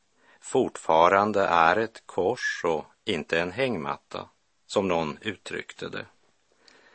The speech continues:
Nu ber brevets författare att de ska komma ihåg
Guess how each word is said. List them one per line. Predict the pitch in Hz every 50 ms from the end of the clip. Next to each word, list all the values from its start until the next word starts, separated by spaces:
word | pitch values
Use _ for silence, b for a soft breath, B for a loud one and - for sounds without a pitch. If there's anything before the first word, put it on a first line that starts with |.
| b b b b b b
Nu | b 143 151
ber | 127 120 117 123 127 127 - -
brevets | 127 127 143 123 95 90 92 85 98 101 - - - -
författare | - - 113 120 113 - 107 87 76 - - _ - 87 90 90
att | 87 90 -
de | 92 87 87
ska | - - - 92
komma | - - - 98 95 98 104 110 117
ihåg | 117 104 104 139 143 101 78 78 76 76 - -